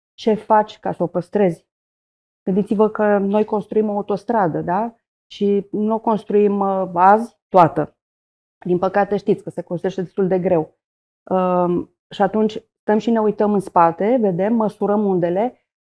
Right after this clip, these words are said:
Uh, s-ar putea ca mâine să fie, poate, după ce noi am văzut ast-, astăzi ce se întâmplă, mâine în terapie să vedem, uh, și a-, aici e foarte important de specificat, același tipar de undă care a fost în dezechilibru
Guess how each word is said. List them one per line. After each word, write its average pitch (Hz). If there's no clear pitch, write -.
Uh, 208
s-ar 214
putea 233
ca 254
mâine 208
să 240
fie, 240
poate, 226
după 190
ce 196
noi 208
am 202
văzut 190
ast-, 226
astăzi 214
ce -
se 202
întâmplă, 214
mâine 220
în 254
terapie 233
să 220
vedem, 214
uh, 214
și -
a-, 240
aici 214
e 202
foarte -
important 190
de 185
specificat, 185
același 262
tipar 226
de 208
undă 214
care 196
a 190
fost 220
în 190
dezechilibru 196